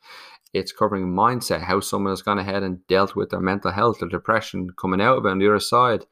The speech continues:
just how people are handling it, just having interesting conversations, not so much kind of grilling somebody and being all Sky News and that with some, with it, but just sitting down, having an interesting conversation, and it just happens to be recorded.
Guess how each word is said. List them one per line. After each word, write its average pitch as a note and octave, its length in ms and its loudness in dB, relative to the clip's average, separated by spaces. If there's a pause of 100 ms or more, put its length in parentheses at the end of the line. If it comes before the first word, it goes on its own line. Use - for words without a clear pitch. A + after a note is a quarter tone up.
(680)
just B2 200 0
how C3 180 2
people B2+ 240 2
are G2+ 40 6
handling A#2 240 0
it, - 20 -4
just D#3 160 0
having C3 260 -4
interesting A#2 480 -6
conversations, F#2+ 680 -6 (340)
not E3 260 2
so C3 160 4
much A#2+ 280 2
kind G#2+ 140 0
of F2 120 -6
grilling G#2 340 4
somebody F#2 460 2
and E2+ 260 -6 (100)
being F#2+ 180 0
all F2+ 180 2
Sky E2 320 0
News A#2+ 260 2
and G#2 100 0
that D#2+ 140 0
with - 80 -10
some, - 220 -8 (100)
with F2 140 2
it, D#2 80 -2 (400)
but C3+ 120 0
just E3 220 2
sitting - 240 -2
down, A2 300 0 (320)
having C#3 220 2
an A2+ 100 2
interesting G#2+ 380 0
conversation, F#2 600 -2 (260)
and F2 120 -2
it E2+ 60 -6
just G2+ 180 -2
happens F#2+ 380 -4
to - 60 -4
be F2 120 0
recorded. F2 400 0